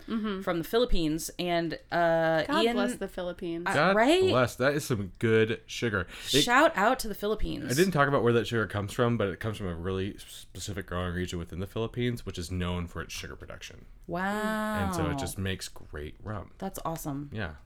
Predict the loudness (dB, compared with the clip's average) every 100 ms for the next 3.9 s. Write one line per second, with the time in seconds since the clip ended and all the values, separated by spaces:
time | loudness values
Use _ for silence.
0 | -14 0 2 4 2 0 -4 -4 -4 0
1 | -2 -2 -4 -4 -2 -2 -4 -4 -6 -2
2 | -2 -2 0 0 0 -6 -6 -2 2 2
3 | 4 4 4 4 2 0 -2 -4